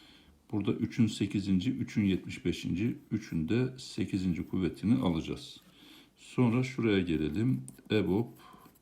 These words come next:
A demiş. A'yı bulduk. İki üzeri beş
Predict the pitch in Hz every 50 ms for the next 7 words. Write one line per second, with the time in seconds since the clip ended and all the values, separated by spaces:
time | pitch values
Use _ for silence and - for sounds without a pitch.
0 | _ - - _ _ _ - - _ _ _ _ _ _ _ _ _ - - -
1 | - - _ _ - - - - - - - - _ _ _ _ - 110 110 113
2 | 101 85 87 78 76 92 123 131 - - - - - 98 98 101 107 113 101 98
3 | 107 101 87 - 87 104 120 - - - - - _ - - 90 - - - 101
4 | 92 85 92 87 85 87 - 85 92 104 113 120 - - - - -